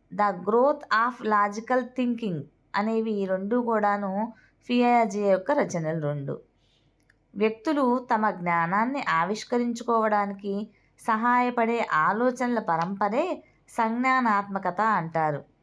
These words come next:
ఇంద్రియ జ్ఞానం ద్వారా మన చుట్టూ ఉన్న విషయాలను గ్రహిస్తూ, అవగాహన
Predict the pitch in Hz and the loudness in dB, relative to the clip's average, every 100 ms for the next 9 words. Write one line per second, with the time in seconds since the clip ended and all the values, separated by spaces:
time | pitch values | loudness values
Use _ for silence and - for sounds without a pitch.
0 | _ _ _ _ - 226 247 294 302 247 | _ _ _ _ -4 0 4 4 4 2
1 | 277 277 277 262 262 254 214 185 208 220 | 0 2 0 0 2 2 2 2 0 -4
2 | _ _ 220 226 226 196 - 247 269 277 | _ _ -2 -2 -2 -8 -6 -2 0 0
3 | 277 214 180 190 214 220 208 208 165 156 | -2 -2 -4 -2 0 0 -2 -4 -4 -4
4 | 170 - 254 330 277 - _ _ - 208 | -6 -8 -6 -4 -6 -12 _ _ -2 0
5 | 247 277 277 285 | 2 2 2 0